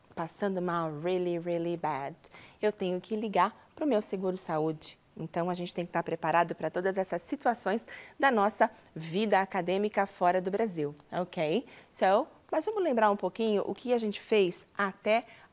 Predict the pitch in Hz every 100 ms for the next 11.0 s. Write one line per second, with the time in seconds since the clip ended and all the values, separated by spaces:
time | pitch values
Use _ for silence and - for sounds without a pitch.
0 | _ 208 254 165 165 165 143 139 147 -
1 | 165 196 185 233 - - 294 311 - 196
2 | 190 220 - - _ 226 302 - 202 120
3 | - - - - - - 175 254 254 247
4 | 214 214 196 202 190 160 156 147 156 -
5 | 190 - - _ - 302 311 - 240 226
6 | 208 196 170 165 170 175 175 180 - -
7 | 208 262 277 - 220 220 - 170 160 165
8 | 180 - _ 247 254 - - 240 240 196
9 | 190 190 147 147 175 - - - - -
10 | 247 254 254 269 - - 160 - 175 190